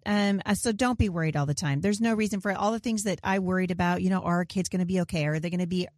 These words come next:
grow to be healthy adults? Are they gonna be able to get into college? Uh,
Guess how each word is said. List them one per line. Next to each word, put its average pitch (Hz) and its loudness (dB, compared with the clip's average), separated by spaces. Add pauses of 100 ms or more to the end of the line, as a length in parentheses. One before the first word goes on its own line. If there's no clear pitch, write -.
(120)
grow 202 4
to 214 -2
be 202 0 (320)
healthy 226 0
adults? 208 0
Are 175 0
they 180 0
gonna 208 -2
be 208 -2
able 202 -2
to 190 -4
get 190 -2
into 185 -2
college? 180 -6 (380)
Uh, 175 -2